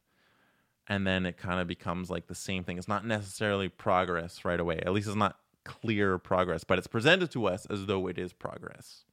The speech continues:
So I don't know. We'll have to see. It's a big, big subject. Talked about different things. I think that's probably, uh, where we'll end it for today. So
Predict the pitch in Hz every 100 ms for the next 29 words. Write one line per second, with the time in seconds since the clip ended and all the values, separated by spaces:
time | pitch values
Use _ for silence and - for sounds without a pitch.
0 | _ _ - 101 98 120 123 90 92 113
1 | 131 - - - 90 87 _ _ - 107
2 | 101 110 107 110 - _ - - _ _
3 | _ - 208 - - 92 92 92 92 -
4 | - - _ _ _ _ - - - 101
5 | 98 95 110 98 95 - 92 90 95 -
6 | - _ - - - 87 87 113 95 -
7 | 110 101 95 98 95 90 90 - 87 85
8 | 87 87 90 85 85 87 123 143 139 -
9 | 127 - 120 117 113 117 - _ - -
10 | _ _ _ - 95 92 90 87 87